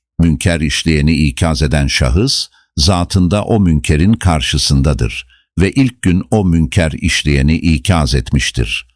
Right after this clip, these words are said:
Ancak devamlılık ve sebat isteyen böyle bir mevzuda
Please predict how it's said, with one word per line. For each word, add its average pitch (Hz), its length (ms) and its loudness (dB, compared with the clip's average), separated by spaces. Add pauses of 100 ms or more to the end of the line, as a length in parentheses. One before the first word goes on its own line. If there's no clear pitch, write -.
(160)
Ancak 110 640 -2
devamlılık 82 600 0
ve 78 100 0
sebat 87 500 -2
isteyen 73 600 0
böyle 82 340 0
bir 67 120 0
mevzuda 69 720 0